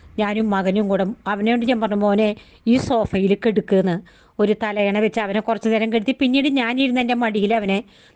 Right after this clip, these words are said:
നേരം വെളുക്കോളം കിടത്തിയെങ്കിൽ പോലും ഞാൻ അവിടെ ഇരുന്ന് കരുണക്കൊന്തയും ജപമാലയും ചൊല്ലിക്കൊണ്ടിരുന്നു. പ്രൈസ് ദി ലോർഡ്.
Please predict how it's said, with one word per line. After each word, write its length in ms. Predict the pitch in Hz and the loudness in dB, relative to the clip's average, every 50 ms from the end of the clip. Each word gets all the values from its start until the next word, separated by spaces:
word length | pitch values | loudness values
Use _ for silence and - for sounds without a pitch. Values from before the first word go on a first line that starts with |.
| _ 202 | _ -2
നേരം 300 | 208 202 196 202 226 226 | 0 2 2 2 2 2
വെളുക്കോളം 440 | 226 214 - - 220 208 202 214 | 2 2 2 2 0 0 0 0
കിടത്തിയെങ്കിൽ 500 | 214 240 220 190 - 214 208 208 202 233 | 2 2 2 2 2 2 2 2 2 0
പോലും 440 | 226 - 226 214 196 185 185 185 196 - - _ _ _ _ _ - | 0 0 2 2 2 2 2 0 -2 -6 -12 _ _ _ _ _ 6
ഞാൻ 340 | 214 208 196 190 196 208 220 | 6 6 8 6 2 -2 -2
അവിടെ 180 | 190 180 190 | -2 0 0
ഇരുന്ന് 200 | 185 185 190 185 185 - 214 | 0 0 0 -2 -2 -2 -4
കരുണക്കൊന്തയും 760 | 202 190 185 180 185 180 196 175 170 185 180 175 214 262 - _ - | -4 -2 -2 -2 -2 -2 -4 -4 -2 -2 -2 -2 -2 -6 -10 _ -6
ജപമാലയും 640 | 190 196 196 180 185 180 180 175 175 175 170 185 - - _ _ | -2 -2 0 0 -2 -2 -2 -2 0 0 -2 -2 -4 -8 _ _
ചൊല്ലിക്കൊണ്ടിരുന്നു. 760 | - 220 190 185 190 185 190 160 160 170 156 170 165 160 190 - _ _ _ _ _ - | -2 -2 0 0 0 0 -2 -2 -2 -2 -4 -4 -6 -6 -8 -10 _ _ _ _ _ -6
പ്രൈസ് 280 | - 202 175 170 - - | -2 -2 -2 -2 -4 -6
ദി 80 | 180 | -6
ലോർഡ്. 240 | 156 151 147 - - | -6 -6 -8 -10 -12